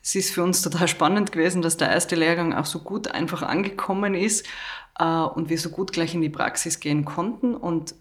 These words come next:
ja, viel Echo bekommen haben von auch Betrieben, die in dem Bereich schon viel machen und sagen, „Wir wollen mit den Lehrlingen auch noch weitermachen.“ Ein zweiter Schritt war dann, dass man in Tirol gibt's das sogenannte Ausbilderinnenforum,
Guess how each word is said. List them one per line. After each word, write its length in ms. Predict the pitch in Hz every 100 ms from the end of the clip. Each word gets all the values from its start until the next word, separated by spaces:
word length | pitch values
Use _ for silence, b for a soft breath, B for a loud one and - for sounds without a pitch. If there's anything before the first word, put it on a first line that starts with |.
| _
ja, 320 | 220 170 143
viel 240 | 147 208 -
Echo 320 | - 190 233
bekommen 560 | 220 - 196 202 196 180
haben 320 | 180 190 196
von 400 | - 165 160 156
auch 300 | - 151 147
Betrieben, 600 | 165 160 185 233 262 262 B B B B B - -
die 400 | 185 190 190 -
in 160 | 190 214
dem 160 | 190
Bereich 380 | 180 156 151 175
schon 180 | - 185
viel 240 | - 185
machen 460 | 185 180 - 226 214
und 160 | 180
sagen, 260 | - 180 180
„Wir 100 | 170
wollen 220 | 156 165
mit 140 | 170 170
den 100 | 156
Lehrlingen 460 | 143 147 147 143
auch 240 | - - 151
noch 160 | 147
weitermachen.“ 640 | - - 135 127 - - 143 b b b b b b
Ein 320 | - 151 156 151
zweiter 360 | 139 220 269
Schritt 320 | - 226 214
war 160 | 185 190
dann, 260 | 185 185 180
dass 280 | 165 160 165
man 160 | 160
in 200 | 160 156
Tirol 360 | 160 143 170 202
gibt's 400 | 196 147 - -
das 160 | 147
sogenannte 560 | - 170 175 156 151 -
Ausbilderinnenforum, 1400 | 131 220 - 208 208 196 208 202 - 160 170 185 185 190